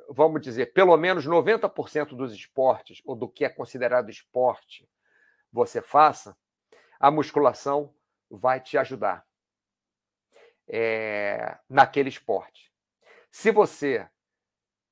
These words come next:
faz noventa e nove por cento do, dos esportes, um condicionamento aeróbico vai ajudar naquele esporte também. Alguns esportes,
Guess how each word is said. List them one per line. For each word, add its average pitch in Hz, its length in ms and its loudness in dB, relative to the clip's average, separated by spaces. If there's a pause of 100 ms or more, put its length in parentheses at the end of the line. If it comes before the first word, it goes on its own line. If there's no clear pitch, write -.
(440)
faz 131 680 2 (200)
noventa 147 440 4
e 175 40 -2
nove 165 260 2
por 147 140 -8
cento 131 360 -8
do, 110 140 -16
dos 104 320 -10
esportes, 139 760 4
um 151 120 -12
condicionamento 147 760 -6
aeróbico 135 680 4
vai 143 340 6
ajudar 131 320 -2
naquele 131 280 -6
esporte 120 640 -4 (260)
também. 107 440 -4 (1040)
Alguns 151 360 6
esportes, 170 680 0